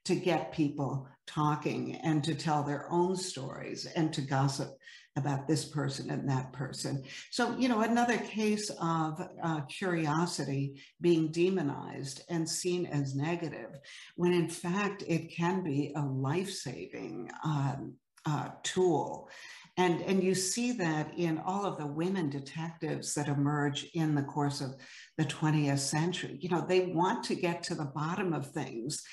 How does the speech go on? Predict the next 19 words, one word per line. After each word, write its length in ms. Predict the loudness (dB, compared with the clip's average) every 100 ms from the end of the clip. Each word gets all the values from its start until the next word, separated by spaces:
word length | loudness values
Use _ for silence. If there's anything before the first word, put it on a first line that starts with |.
| -14 -14 -2
and 160 | 4 6
they 120 | 6
want 220 | 6 4
to 180 | 4 0
make 140 | 0 -2
sure 380 | -6 -2 0 0
that 200 | -2 -2
the 80 | -4 -2
world 360 | 0 0 -2 -2
is 380 | 0 0 -2 -8
safe 520 | -6 -2 0 0 -2 -12 -6
for 240 | -2 0
other 220 | 0 0 0 2
women. 380 | 2 2 -2 -8 -14 -16 -20 _
A 60 | -4
prime 380 | 0 2 4 6
example, 720 | 4 2 0 0 0 -2 -6 -2
Lisbeth 480 | 2 2 0 -2 -2
Salander 680 | -2 0 0 -2 -2 -2